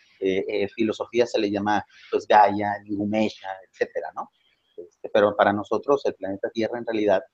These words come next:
es, su verdadero nombre es Urantia. Eh,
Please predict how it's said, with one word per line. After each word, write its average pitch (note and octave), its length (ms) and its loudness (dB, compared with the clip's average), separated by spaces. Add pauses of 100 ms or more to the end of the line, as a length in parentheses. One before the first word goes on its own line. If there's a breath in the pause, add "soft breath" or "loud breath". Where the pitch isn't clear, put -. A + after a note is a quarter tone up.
(100)
es, F2 260 -10 (220)
su F#2+ 120 -18
verdadero F#2 380 -6
nombre F#2+ 340 -4
es - 120 -14 (320)
Urantia. G#2+ 580 -2 (1400)
Eh, G2+ 720 2